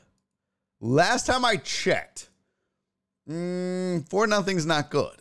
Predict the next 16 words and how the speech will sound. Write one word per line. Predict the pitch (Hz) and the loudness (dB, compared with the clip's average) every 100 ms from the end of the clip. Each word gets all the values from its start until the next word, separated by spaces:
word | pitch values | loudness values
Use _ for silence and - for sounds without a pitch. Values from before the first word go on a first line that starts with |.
| - | -2
It's | 202 156 | -2 -2
better | 151 226 285 254 | 0 0 2 -2
than | 196 170 156 | -4 -4 -6
losing | 175 226 240 175 | 0 2 2 0
six | 151 262 285 - | 0 0 0 0
nothing. | 123 - - _ _ _ _ _ _ _ _ _ _ _ _ _ _ _ _ 135 - | -4 -4 -14 _ _ _ _ _ _ _ _ _ _ _ _ _ _ _ _ -18 -6
Not | 139 143 135 - | 0 4 4 2
good. | - - _ _ _ _ _ _ _ _ _ - | -4 -8 _ _ _ _ _ _ _ _ _ -14
I | - 127 | -4 0
mean, | 160 147 135 113 135 | 0 0 -2 -2 0
nothing | 160 180 202 190 190 190 - | 2 0 0 -2 -2 -8 -8
m-, | 151 156 | -6 -8
from | - 175 180 156 | -2 2 2 2
nothing | 175 185 175 175 180 190 - | 0 0 0 -2 -2 -10 -4
leaves | 165 190 196 202 156 | 0 2 0 -2 0
nothing, | 190 202 151 143 147 | 2 2 2 0 0